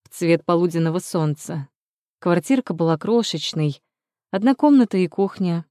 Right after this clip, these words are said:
но главное, там был маленький балкон, с которого открывался вид на покрытые подсолнухами холмы,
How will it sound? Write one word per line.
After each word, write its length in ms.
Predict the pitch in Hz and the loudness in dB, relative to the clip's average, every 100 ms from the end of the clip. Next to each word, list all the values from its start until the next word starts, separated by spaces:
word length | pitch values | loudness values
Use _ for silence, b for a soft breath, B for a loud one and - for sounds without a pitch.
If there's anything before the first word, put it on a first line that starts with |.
| _ _ - | _ _ -6
но 240 | 180 170 | -2 0
главное, 440 | 156 170 196 180 160 | 2 2 2 0 0
там 220 | 165 160 | -2 0
был 160 | 165 | 0
маленький 480 | 160 160 185 185 196 | 0 0 0 -2 -4
балкон, 580 | 180 214 220 202 160 147 b b _ _ | -2 -2 -2 0 0 -2 b b _ _
с 80 | |
которого 340 | - 180 175 170 | -6 -2 0 -2
открывался 560 | 165 180 180 196 - | -2 -2 0 0 -2
вид 320 | 151 160 196 - _ _ - | -2 -2 -4 -8 _ _ -6
на 100 | 190 | -4
покрытые 480 | 202 285 285 220 | 0 0 0 0
подсолнухами 760 | 196 180 - 233 233 220 208 196 | 0 -4 -2 0 0 0 -2 -2
холмы, 640 | - 220 226 208 151 139 | 0 0 2 2 0 -2